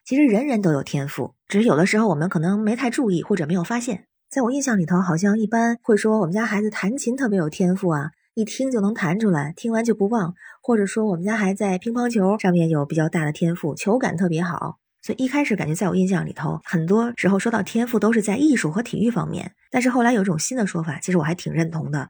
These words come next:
就是天赋这个东西不只存在于艺术体育方面，当然像语言啊或者其他领域也都有，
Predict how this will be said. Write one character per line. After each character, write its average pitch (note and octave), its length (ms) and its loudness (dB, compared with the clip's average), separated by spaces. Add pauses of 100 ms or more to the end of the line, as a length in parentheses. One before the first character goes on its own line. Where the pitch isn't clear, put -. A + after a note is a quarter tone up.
就 A#3 140 2
是 G3 280 0
天 D#4 280 0
赋 C4 160 2
这 F#3 80 4
个 E3+ 80 2
东 E3 180 0
西 F3+ 320 -6
不 F#4+ 80 4
只 B2+ 180 -2
存 D3 220 -4
在 E3+ 160 0
于 D#3 80 0
艺 C4+ 300 2
术 C#3+ 160 -2
体 - 180 -6
育 D#3 60 0
方 D3 180 -6
面， D3+ 220 -8
当 F3 120 2
然 F3 80 4
像 E3+ 220 0
语 C3+ 80 -4
言 A#2 260 -2
啊 D#3+ 160 -2
或 E3+ 120 -2
者 D3+ 40 -2
其 - 140 -8
他 A3 140 -2
领 F#3+ 260 0
域 F#3+ 80 0
也 D#3+ 140 -4
都 D3 180 -2
有， D#3+ 180 -4